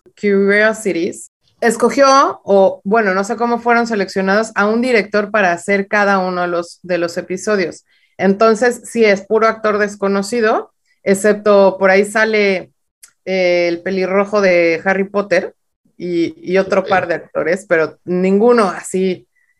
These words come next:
Speaker 2: Sí,
Speaker 1: Eh,
Speaker 2: es como de esas series que cada capítulo salen algunos distintos. Por ejemplo,
Speaker 1: Exacto.
Speaker 2: sale también Andrew Lincoln, que es el de The Walking Dead.
Speaker 1: Justo.
Speaker 2: Y sale Ismael Cruz Córdoba, que ahorita se hizo famoso en, en Anillos del Poder también.
Speaker 1: Mm.
Speaker 2: Gina Davis.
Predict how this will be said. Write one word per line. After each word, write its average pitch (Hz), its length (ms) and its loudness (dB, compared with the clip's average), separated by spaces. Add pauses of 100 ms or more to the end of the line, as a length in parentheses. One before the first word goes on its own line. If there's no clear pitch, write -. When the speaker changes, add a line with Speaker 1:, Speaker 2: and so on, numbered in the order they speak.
(280)
Speaker 2:
Sí, - 80 -20 (140)
Speaker 1:
Eh, 175 500 4
Speaker 2:
es 156 80 2
como 156 160 0
de 139 80 6
esas 135 260 2
series 131 320 0
que 120 80 -6
cada 117 220 2
capítulo 104 420 -6
salen 95 380 -4
algunos 87 340 -6
distintos. 92 640 -8
Por 92 160 -2
ejemplo, 110 240 -2
Speaker 1:
Exacto. 120 220 0
Speaker 2:
sale 120 40 -10
también 104 300 0
Andrew 107 240 0
Lincoln, 107 480 -2
que 107 80 -4
es 95 180 -6
el 95 140 -2
de 82 520 -2
The 87 80 -6
Walking 92 360 -4
Dead. 98 240 -4 (340)
Speaker 1:
Justo. 190 440 -4 (500)
Speaker 2:
Y 87 120 -12
sale 95 540 0
Ismael 92 580 -4
Cruz 101 240 -6
Córdoba, 95 400 0
que - 100 -8
ahorita 87 260 -6
se 87 100 -18
hizo 85 180 -18
famoso 85 460 -10
en, - 180 -12 (100)
en 80 140 -16
Anillos 85 320 -8
del 67 120 -10
Poder - 260 -6 (180)
también. - 260 -16 (120)
Speaker 1:
Mm. 190 180 -2
Speaker 2:
Gina 80 220 2
Davis. 87 760 0